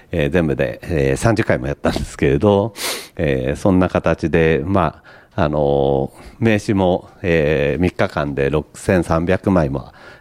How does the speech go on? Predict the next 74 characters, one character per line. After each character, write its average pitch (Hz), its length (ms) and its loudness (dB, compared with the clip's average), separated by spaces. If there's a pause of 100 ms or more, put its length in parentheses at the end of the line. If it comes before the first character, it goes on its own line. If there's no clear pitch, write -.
え 65 160 -2
ー、 - 20 -4
過 95 180 -2
去 78 140 -4
最 71 220 -2
高 65 300 -2
集 - 120 -6
ま 71 100 0
っ 71 60 -6
た - 160 -10
ん 64 80 -10
で 62 100 -8
す - 80 -14
け - 120 -8
れ 60 120 -6
ど、 98 240 2
ま 90 320 0
あ、 - 100 -20
エ 95 240 2
ー 98 60 4
ア 98 80 4
イ 92 40 2
に 80 100 -2
対 69 260 -6
す - 200 -6
る、 69 220 -2 (360)
え 69 340 0
ー、 76 60 0
熱 87 300 -2
い、 73 300 4 (220)
え 87 60 -2 (200)
ー、 65 40 -4
思 78 260 0
い 69 60 -2
と、 92 480 0
そ - 120 -4
れ 123 60 -2
か 120 120 0
ら 113 80 2
こ - 140 0
の 110 360 2
先 - 280 -2
ほ 107 100 4
ど 110 100 4
の 98 300 2 (320)
異 117 80 0
常 123 120 2
検 143 320 2
知 80 400 -2
は 107 220 4
う 95 80 0
ち 110 160 -2
の 104 100 2
会 107 220 2
社 98 180 2
で 98 120 -2
ち - 120 -8
ょ 101 40 0
っ - 20 -6
と - 160 -4
頼 78 220 -2
め 85 120 0
せ 92 140 0
な 92 140 2
い 82 40 -2
か - 140 -4
っ - 40 -2
て - 180 -4
話 107 320 0
も、 107 240 2 (320)
え 71 440 2
ー、 - 20 0
二 78 160 4
十、 87 140 2